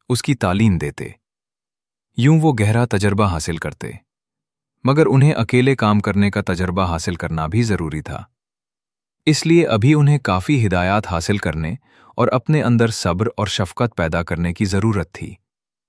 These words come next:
अब चूंकि यीशु जाती तौर पर उनके साथ था, इसलिए उनकी गलतियां उन पर अयां करता रहता था।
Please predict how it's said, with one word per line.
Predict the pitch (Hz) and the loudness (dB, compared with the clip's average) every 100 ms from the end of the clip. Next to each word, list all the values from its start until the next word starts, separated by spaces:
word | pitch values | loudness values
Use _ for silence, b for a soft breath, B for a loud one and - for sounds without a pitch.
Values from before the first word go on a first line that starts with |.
| _ _ _ _ _ _ | _ _ _ _ _ _
अब | 139 | -2
चूंकि | - 151 151 | 0 0 4
यीशु | 120 101 - 147 | 4 2 2 0
जाती | 98 87 87 131 | 2 0 0 0
तौर | 117 107 | 0 0
पर | 117 110 | 0 0
उनके | 92 95 | 0 -2
साथ | - 87 | -2 -2
था, | 90 - 69 - b b b b | -4 -8 -10 -12 b b b b
इसलिए | 127 - 127 123 | -4 0 2 2
उनकी | 131 131 135 | 2 2 0
गलतियां | 95 90 87 107 107 104 | 0 -2 -2 0 0 0
उन | 104 | -2
पर | 107 - | -2 -4
अयां | 98 104 104 | -2 0 0
करता | 80 80 80 | -4 -6 -6
रहता | 76 78 71 | -6 -8 -8
था। | - - | -10 -12